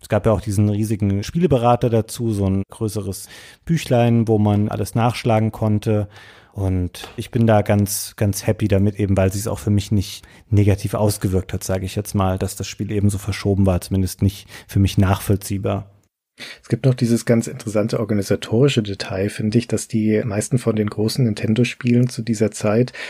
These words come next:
Speaker 2: zwar bei dieser internen Abteilung Nintendo E A D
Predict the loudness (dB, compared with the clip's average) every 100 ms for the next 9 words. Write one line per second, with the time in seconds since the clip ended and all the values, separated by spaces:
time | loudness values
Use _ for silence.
0 | -12 -12 -4 2 4 4 2 0 0 0
1 | -2 -2 0 2 2 0 0 0 0 -2
2 | -2 0 0 -2 -2 -4 -2 -4 -4 -2
3 | -2